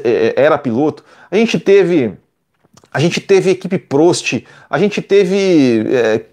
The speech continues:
que mais? Stewart, é, e,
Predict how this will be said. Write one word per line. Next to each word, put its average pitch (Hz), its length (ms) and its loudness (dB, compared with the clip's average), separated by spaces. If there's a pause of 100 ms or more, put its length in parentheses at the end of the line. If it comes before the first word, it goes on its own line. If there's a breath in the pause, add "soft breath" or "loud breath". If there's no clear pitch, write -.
que 185 100 0
mais? 170 240 0
Stewart, 175 760 0 (440 soft breath)
é, 185 920 2
e, 262 260 -4